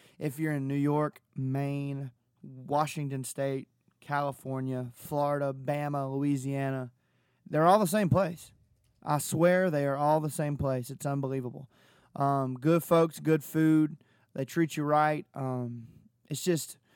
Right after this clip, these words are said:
it's just good folks, man. And Eustis, Florida is case in point. The towns are really close. It's a lot like where I'm from. You got Thorsby, Clanton, Jemison,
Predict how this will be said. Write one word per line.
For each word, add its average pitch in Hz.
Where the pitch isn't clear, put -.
it's -
just 156
good 185
folks, 170
man. 139
And 139
Eustis, 151
Florida 151
is 139
case 143
in 143
point. 139
The 143
towns 233
are 180
really 180
close. 175
It's 135
a 143
lot 165
like 147
where 143
I'm 151
from. 135
You 135
got 131
Thorsby, 139
Clanton, 135
Jemison, 127